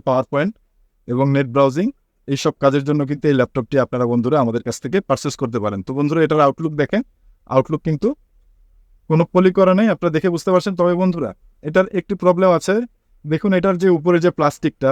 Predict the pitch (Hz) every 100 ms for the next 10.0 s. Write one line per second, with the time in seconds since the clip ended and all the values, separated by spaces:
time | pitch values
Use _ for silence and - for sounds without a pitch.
0 | 143 135 170 165 170 - 147 143 127 120
1 | - _ _ _ _ _ 147 156 151 151
2 | 165 - 165 135 - 160 135 135 - 190
3 | 175 165 156 147 135 143 147 131 139 131
4 | 120 - 143 - 135 139 131 113 147 180
5 | 190 180 175 156 165 - 151 143 151 175
6 | - _ _ _ _ - 135 165 147 151
7 | 147 - 143 139 139 131 127 180 147 135
8 | 143 131 143 135 135 - 139 127 139 135
9 | - 135 131 127 139 151 143 139 117